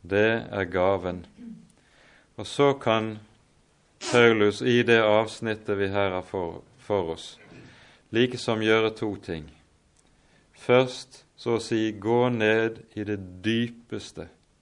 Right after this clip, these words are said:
i menneskets fall. Og så gi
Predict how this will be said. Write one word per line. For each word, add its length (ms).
i 100
menneskets 760
fall. 280
Og 120
så 240
gi 200